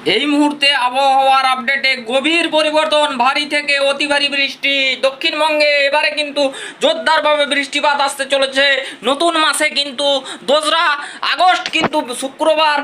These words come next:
ভারী থেকে অতি ভারী বৃষ্টি দেখতে পাচ্ছেন। কোন কোন জায়গায় এর প্রভাব পড়বে আমরা সমস্তটা দেখাচ্ছি। অবশ্যই ভিডিওটা কন্টিনিউ করবেন। এবারে কিন্তু নতুনভাবে নতুন করে পরিবর্তন।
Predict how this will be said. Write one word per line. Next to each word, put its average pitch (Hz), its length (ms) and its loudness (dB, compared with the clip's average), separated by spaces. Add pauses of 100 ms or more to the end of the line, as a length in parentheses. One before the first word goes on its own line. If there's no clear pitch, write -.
(260)
ভারী 330 380 -2
থেকে 311 200 2
অতি 285 300 2
ভারী 285 200 4
বৃষ্টি 277 380 -6
দেখতে 262 300 -2
পাচ্ছেন। 285 520 0
কোন 294 200 -2
কোন 311 220 -4
জায়গায় 285 460 0 (180)
এর 294 220 0
প্রভাব 277 360 2 (100)
পড়বে 277 220 4
আমরা 285 280 2
সমস্তটা 294 580 -2
দেখাচ্ছি। 285 540 -2 (220)
অবশ্যই 320 420 0
ভিডিওটা 277 480 0
কন্টিনিউ 277 520 -2
করবেন। 277 420 2 (220)
এবারে 330 300 2
কিন্তু 302 300 -6
নতুনভাবে 302 680 0
নতুন 302 540 0
করে 330 260 2
পরিবর্তন। 285 640 0